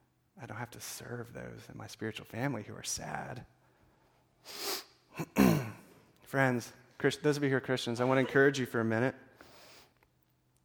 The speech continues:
You're a beautiful, chosen, dearly loved son, son or daughter of your God. That's who you are. He loves you. God does.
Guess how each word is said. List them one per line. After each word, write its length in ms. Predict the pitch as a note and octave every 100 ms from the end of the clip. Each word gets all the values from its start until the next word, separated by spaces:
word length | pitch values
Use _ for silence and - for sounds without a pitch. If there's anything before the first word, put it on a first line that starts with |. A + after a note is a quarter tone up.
| - - _ -
You're 180 | B2+ C3
a 60 | B2
beautiful, 380 | B2+ C3+ C3
chosen, 580 | B2 B2+ B2+ B2 B2+ B2+ - - C3
dearly 300 | A#2+ A#2+ A#2+
loved 340 | A2+ A#2 A#2
son, 340 | - A#2 A#2 A#2+ -
son 220 | - A#2+
or 60 | A#2+
daughter 380 | A2 G#2+ G#2+
of 80 | G#2+
your 120 | G2+
God. 280 | G2+ G#2+ G#2+ - _
That's 140 | - -
who 80 | A2
you 160 | G#2+
are. 160 | - - _ _ - - - - _ _ _
He 80 | -
loves 300 | A2+ A#2 A#2
you. 160 | A#2+ A2+ - C3
God 240 | - - -
does. 320 | G2 -